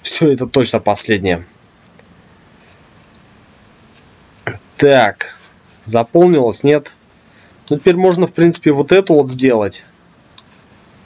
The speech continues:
Пускай отправить ее, как бы, к боссам. Так, отлично, да, вот она упала.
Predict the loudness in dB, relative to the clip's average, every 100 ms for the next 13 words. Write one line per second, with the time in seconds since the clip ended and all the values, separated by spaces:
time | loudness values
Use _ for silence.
0 | _ -20 _ _ -4 0 2 2 2 -2
1 | -2 2 2 2 0 -4 2 4 2 -2
2 | -20 _ -4 -4 -2 -4 -4 -10 _ _
3 | _ -20 _ _ _ _ _ _ -20 _
4 | _ _ -20 -20 _ _ _ _ -6 0
5 | 4 2 2 -2 -4 -12 _ _ _ _
6 | _ -20 _ _ -20 _ _ _ _ _
7 | _ _ _ _ _ -20 _ _ _ _
8 | _ _ _ _ -20 -20 _ -20 _ _
9 | _ _ _ _ _ _ _ _ _ _
10 | 0 2 4 0 2 2 2 0 0 4
11 | 4 4 0 0 0 0 2 4 6 6
12 | 2